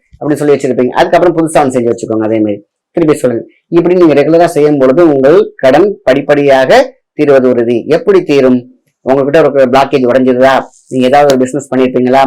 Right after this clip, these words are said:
இந்த மாதிரி உங்களுக்கான உழைப்புக்கு ஒரு முக்கியத்துவம் கிடைக்கும். அதுக்கான பிளாக்கேஜ் உடையும். உங்களை தேடி உங்களுக்கான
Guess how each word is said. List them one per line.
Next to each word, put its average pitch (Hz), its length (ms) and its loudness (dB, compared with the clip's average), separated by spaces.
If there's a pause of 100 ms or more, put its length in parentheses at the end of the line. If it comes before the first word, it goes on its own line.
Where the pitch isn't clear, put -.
(320)
இந்த 208 280 0
மாதிரி 190 300 2
உங்களுக்கான 170 640 2
உழைப்புக்கு 165 460 0
ஒரு 160 120 0
முக்கியத்துவம் 147 440 -4
கிடைக்கும். 131 380 -2
அதுக்கான 147 460 0
பிளாக்கேஜ் 147 400 -2
உடையும். 135 360 -2 (220)
உங்களை 160 400 0
தேடி 180 360 0
உங்களுக்கான 165 500 0